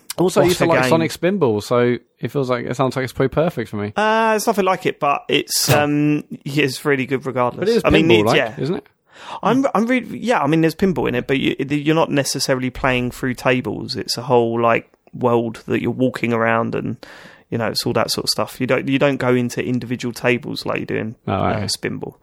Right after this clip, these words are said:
Speaker 2: Um, but, uh, I don't know, like, I,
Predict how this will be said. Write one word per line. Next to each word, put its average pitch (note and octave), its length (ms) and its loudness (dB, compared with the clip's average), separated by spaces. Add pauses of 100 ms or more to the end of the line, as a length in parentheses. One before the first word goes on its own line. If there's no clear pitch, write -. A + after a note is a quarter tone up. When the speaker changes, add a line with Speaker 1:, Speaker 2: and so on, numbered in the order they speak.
(340)
Speaker 2:
Um, C#3+ 200 2
but, - 280 -2 (100)
uh, - 600 -6
I D3+ 40 0
don't E3 180 -2
know, C#3+ 200 0 (100)
like, D#3 240 0 (100)
I, D#3 120 0